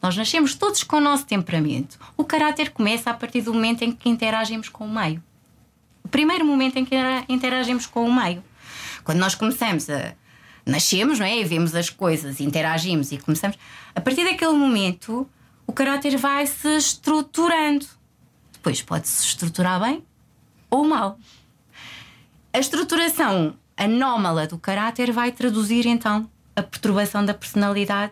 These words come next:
desde que preencha determinados requisitos lá de, do tipo de perturbação da personalidade. Isto é importante porquê? Porque todos nós contribuímos para a formação do caráter de todos nós.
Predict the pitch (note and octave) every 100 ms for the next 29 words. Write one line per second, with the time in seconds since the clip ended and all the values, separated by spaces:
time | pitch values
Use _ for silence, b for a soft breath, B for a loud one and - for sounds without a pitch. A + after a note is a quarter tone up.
0 | - G#3 G3+ - - D#3 E3+ E3+ E3+ -
1 | D3+ D#3 D#3+ - - C#3+ D#3+ F#3 - D3+
2 | D3+ - - _ B B B C3+ - D3
3 | - - C3+ C3+ - - D3 C3+ E3 D#3
4 | - D#3+ C#3 C3+ A#2+ - B B B B
5 | B B B _ _ _ _ - E4+ E4
6 | E4 D#4 C#4+ - C#4 B3+ - - - C#3+
7 | C#3 b b _ - - - G4+ D#4 B3+
8 | G#3+ D#3 D3 D#3+ - G#3+ A#3+ B3 A3+ C#4
9 | C#4+ D4 C#4+ D4+ D4 D4+ D#4+ D4+ D#4+ E4+
10 | E4 E4 F4 E4 - F4+ F4 D#4 F4 F4
11 | D#4+ D#4 D4+ -